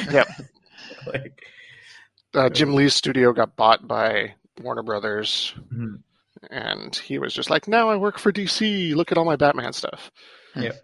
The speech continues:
Speaker 1: Um, yeah, I mean, it's fine. That happens. Sometimes, you know, people make comic book companies and they don't last forever.
Speaker 2: Design insane, flimsy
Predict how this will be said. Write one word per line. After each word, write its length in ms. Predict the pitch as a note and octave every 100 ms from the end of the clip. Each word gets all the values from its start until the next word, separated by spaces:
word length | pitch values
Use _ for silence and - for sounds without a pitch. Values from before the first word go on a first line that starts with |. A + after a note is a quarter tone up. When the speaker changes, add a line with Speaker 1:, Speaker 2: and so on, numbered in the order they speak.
| _ _ _ _ _ _
Speaker 1:
Um, 460 | A2 A2 A2+ A2+ A#2 _ _ _ _ _ _ -
yeah, 280 | A#3+ B3 D3
I 60 |
mean, 160 | F3+ G#3+
it's 140 | G#3+ -
fine. 480 | - G#2+ D3 D3 - _ _ _
That 140 | D#3+
happens. 540 | B2+ G2 A#2+ - - - _ _ _
Sometimes, 520 | - - A#2+ B2 A#2 - _ _ _ _ _ _ _ _ _ _
you 80 | C3
know, 220 | A#2 A2+
people 460 | - C#3 A#2 A#2 A#2+
make 280 | A#2+ A#2+ B2+
comic 280 | - D3 D3
book 100 | A2+
companies 560 | - A#2 C#3+ C#3+ E3 D#3+
and 180 | D3+ D#3
they 440 | E3 E3+ F3 E3+ _ _ _ _
don't 200 | E3 -
last 280 | C#3 G3 -
forever. 420 | C#3 A#2+ A#2+ C3+ -
Speaker 2:
Design 400 | C3 - C#3 C3
insane, 400 | C3 - A#2+ B2
flimsy 580 | C3 A#2 A#2 A2+ A2+